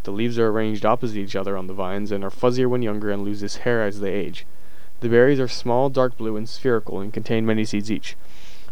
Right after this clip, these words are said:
They are native to Eastern Asia, in areas such as Japan and China, hence the name. However, they can also be found on the Davis High School campus, growing on a fence near the O Wing next to the N P R pa-, parking lot. So,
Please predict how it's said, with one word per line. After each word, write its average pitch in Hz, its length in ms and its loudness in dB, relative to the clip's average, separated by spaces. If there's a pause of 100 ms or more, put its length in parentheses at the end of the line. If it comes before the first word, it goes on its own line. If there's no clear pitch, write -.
They 123 100 2
are 123 80 4
native 135 320 2
to 123 120 -2
Eastern 123 380 -2
Asia, 107 400 0
in 104 80 -2
areas 107 300 0
such - 180 0
as 104 120 -2
Japan 107 340 0
and 101 100 -2
China, 107 380 -2
hence 104 220 -2
the 107 100 -2
name. 107 240 0 (720)
However, 143 380 4 (100)
they 135 120 2
can 135 160 2
also 165 160 2
be 117 100 0
found 104 320 2
on 104 60 0
the 101 100 0
Davis 107 360 0
High 110 120 2
School 107 220 -2
campus, 113 560 -2
growing 110 260 2
on 113 140 0
a 113 40 -2
fence 123 380 0
near 117 160 0
the 110 140 0
O 123 160 6
Wing 101 340 2
next 101 220 -2
to 104 80 -2
the 101 120 0
N 107 140 0
P 113 140 0
R 101 100 2
pa-, 110 280 -2 (140)
parking - 340 0
lot. - 140 -2 (800)
So, - 300 2